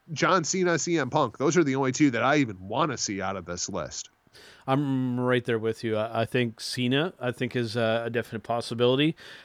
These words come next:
Speaker 2: Uh, Hogan, <sighs> I, I, I can't really talk about him without, uh,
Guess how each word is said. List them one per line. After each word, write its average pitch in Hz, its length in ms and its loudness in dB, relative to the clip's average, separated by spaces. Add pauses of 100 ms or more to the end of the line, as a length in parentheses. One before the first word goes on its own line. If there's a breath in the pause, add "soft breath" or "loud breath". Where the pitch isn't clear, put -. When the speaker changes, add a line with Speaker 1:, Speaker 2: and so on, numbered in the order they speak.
Speaker 2:
Uh, 117 320 6
Hogan, 131 580 6
<sighs> - 40 -20 (2250 loud breath)
I, 143 180 8
I, 139 300 10
I 135 100 10
can't 131 240 6
really 127 140 8
talk 127 260 8
about 120 400 2
him 117 160 2
without, 113 380 4
uh, 104 400 4